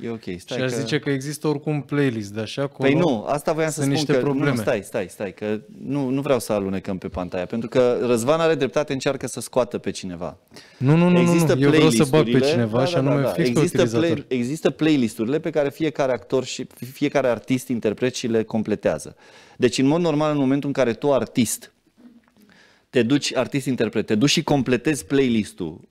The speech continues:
Speaker 1: în sistem, tu, în mod normal, știi ce, uh,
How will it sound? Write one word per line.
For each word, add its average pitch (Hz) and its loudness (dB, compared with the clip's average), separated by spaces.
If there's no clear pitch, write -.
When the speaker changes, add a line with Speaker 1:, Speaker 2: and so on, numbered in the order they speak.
Speaker 1:
în 117 0
sistem, 113 -2
tu, 165 2
în 170 4
mod 180 2
normal, 170 0
știi 156 0
ce, 131 6
uh, 101 2